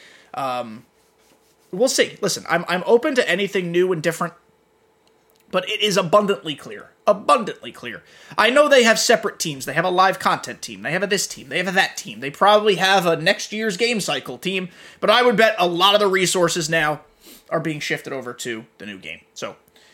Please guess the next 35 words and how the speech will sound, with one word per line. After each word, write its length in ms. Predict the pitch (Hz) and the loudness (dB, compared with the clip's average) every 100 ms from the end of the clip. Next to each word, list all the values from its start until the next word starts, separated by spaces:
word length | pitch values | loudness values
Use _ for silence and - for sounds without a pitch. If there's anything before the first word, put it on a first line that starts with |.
| _ | _
that 220 | 156 151 | -2 -2
is 160 | 143 135 | -4 -6
really 260 | 151 151 117 | -6 -4 -4
all 160 | 135 | -6
that 200 | 123 110 | -6 -12
tells 220 | 131 113 | -12 -12
you 80 | 104 | -14
there. 280 | 98 107 - _ _ _ - | -8 -8 -8 _ _ _ -4
Um, 400 | 131 127 113 - _ _ _ _ _ _ _ _ _ _ _ _ - | -2 -2 -4 -16 _ _ _ _ _ _ _ _ _ _ _ _ -2
in 200 | 214 202 | -2 0
terms 360 | 208 254 302 247 | -2 -2 0 4
of 540 | 214 180 139 - - _ _ _ _ _ _ _ _ _ _ _ _ _ _ _ _ _ _ _ | 4 4 0 -12 -18 _ _ _ _ _ _ _ _ _ _ _ _ _ _ _ _ _ _ _
what 300 | - 156 - | -4 2 4
online 420 | 185 208 190 180 156 | 6 4 4 0 0
play 240 | 165 175 | 2 4
is 140 | 208 | 4
going 180 | 214 220 | 4 2
to 80 | 214 | 2
be 120 | 214 | 2
like 240 | 220 220 214 | 4 4 2
for 160 | - | -4
the 60 | 214 | 2
next 340 | 220 220 - | 0 0 -10
four 340 | - - 220 220 | -12 -6 -4 2
months, 580 | 226 226 - - - _ - | 2 2 -2 -6 -10 _ -2
it's 240 | 196 185 | -2 0
either 220 | 208 233 | -2 -2
gonna 200 | 214 214 | 0 2
be 140 | 202 196 | 2 -2
the 80 | 170 | -2
sweatiest 440 | - 214 220 214 | 2 2 2 0
games 260 | 208 220 202 | -2 -2 -2
you've 120 | 196 | 0
ever 180 | 208 185 | -2 0
played 440 | 202 214 226 202 | 2 2 0 -6